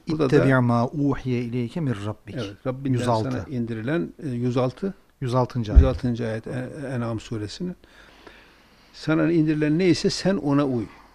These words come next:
Speaker 1: Yani Muhammed Aleyhisselam'ın uyması gereken şeye bizim de uymamız gerekiyor. Başka bir şey değil. Yani Muhammed Aleyhisselam neye uyma-, e, uymakla emredilmişse biz de ona uymak zorundayız.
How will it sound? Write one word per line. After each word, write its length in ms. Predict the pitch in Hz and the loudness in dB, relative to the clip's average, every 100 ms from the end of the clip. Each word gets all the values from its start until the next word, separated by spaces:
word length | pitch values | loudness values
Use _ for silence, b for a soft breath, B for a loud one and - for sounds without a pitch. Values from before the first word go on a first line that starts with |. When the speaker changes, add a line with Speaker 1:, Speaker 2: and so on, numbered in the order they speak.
| _ | _
Speaker 1:
Yani 180 | 127 123 | -2 -2
Muhammed 340 | 135 170 175 | 0 -2 0
Aleyhisselam'ın 760 | 160 147 135 143 131 127 123 - | 0 -2 -2 -2 -2 -2 -2 -4
uyması 480 | 139 147 156 151 165 | 0 0 0 -2 -4
gereken 720 | 135 131 123 - 117 117 117 - | -2 -2 -4 -6 -8 -6 -10 -14
şeye 640 | - - 135 180 202 127 | -6 0 0 0 -4 -4
bizim 300 | 131 185 143 | -2 2 2
de 60 | 123 | 0
uymamız 440 | 107 104 107 98 | -4 -8 -10 -12
gerekiyor. 500 | 107 101 98 - 104 107 | -16 -14 -16 -16 -18 -10
Başka 340 | 131 - 143 | -10 -6 -8
bir 40 | 127 | -8
şey 300 | - 123 113 | -8 -8 -6
değil. 260 | 117 101 - _ _ _ b b b b b b 135 | -6 -8 -12 _ _ _ b b b b b b -4
Yani 120 | 127 | 0
Muhammed 400 | 127 151 165 160 | 0 0 -2 -2
Aleyhisselam 680 | 156 147 135 143 127 120 | 0 -2 -2 -4 -2 0
neye 240 | 127 170 180 | 2 4 2
uyma-, 580 | 139 131 131 127 123 - - | 2 2 2 2 -2 -6 -6
e, 160 | 123 - | -6 -2
uymakla 520 | 139 131 143 - 123 | 2 4 2 0 -6
emredilmişse 880 | - 127 127 127 151 175 - 202 175 | -2 -2 0 -2 -2 -4 -4 -6 -2
biz 160 | 165 | -2
de 40 | 170 | 0
ona 200 | 156 151 | 2 2
uymak 360 | 143 120 113 | 2 2 -2
zorundayız. 720 | - 98 98 98 95 - - | -8 -14 -14 -16 -18 -20 -20